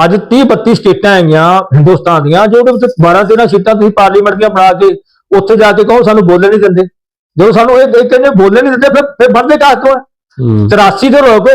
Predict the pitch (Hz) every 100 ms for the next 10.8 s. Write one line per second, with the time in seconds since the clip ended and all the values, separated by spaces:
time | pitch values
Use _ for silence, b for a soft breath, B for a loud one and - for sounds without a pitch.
0 | 202 175 240 262 277 262 277 175 240 233
1 | 254 247 240 240 226 233 220 _ _ _
2 | _ _ _ _ _ _ _ _ - 170
3 | 220 269 254 214 277 247 208 247 233 294
4 | 254 190 185 233 190 175 220 220 220 220
5 | 233 196 190 196 214 180 208 233 196 190
6 | 208 196 190 202 B B B - 175 190
7 | 247 220 190 196 240 175 170 170 254 269
8 | 269 277 196 160 160 208 202 226 170 175
9 | 202 262 226 208 202 180 180 185 208 214
10 | 196 208 202 175 208 214 165 143